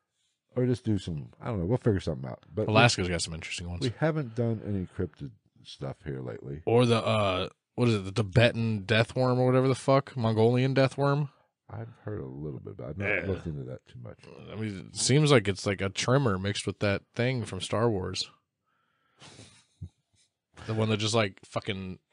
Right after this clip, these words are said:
Speaker 2: whirlpools ya?
Speaker 1: Yeah. At the, uh, what is it, re-, beginning of Return of the Jedi.
Speaker 2: Sure.
Speaker 1: Yeah. Yeah, so that, I haven't decided yet.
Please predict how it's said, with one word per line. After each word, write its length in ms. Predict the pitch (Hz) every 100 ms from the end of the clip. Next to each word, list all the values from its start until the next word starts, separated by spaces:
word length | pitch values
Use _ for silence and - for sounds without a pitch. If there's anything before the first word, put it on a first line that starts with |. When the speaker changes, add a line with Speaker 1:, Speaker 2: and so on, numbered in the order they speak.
| _ -
Speaker 2:
whirlpools 720 | 101 120 123 - 147 139 139
ya? 180 | 151 139 - -
Speaker 1:
Yeah. 220 | 139 127 - _ _ _ -
At 180 | 85 -
the, 300 | 82 80 78 71
uh, 40 | -
what 140 | - 78
is 60 |
it, 80 | 67
re-, 160 | - 78 - -
beginning 360 | 85 92 82
of 100 | 80 69 67 _ _ _ _ _ _ _ _ _ _
Return 220 | - -
of 60 | 71
the 60 | 64
Jedi. 300 | 71 69 73
Speaker 2:
Sure. 460 | - - 98 92 87 _ _ _ _ _ _ _ _ _ _ _ -
Speaker 1:
Yeah. 100 | - _ _ -
Yeah, 160 | 113
so 280 | 82 139 131 - _ _ _
that, 180 | 214 214 -
I 80 | -
haven't 180 | 170 156
decided 400 | 117 101 82 60
yet. 140 | 60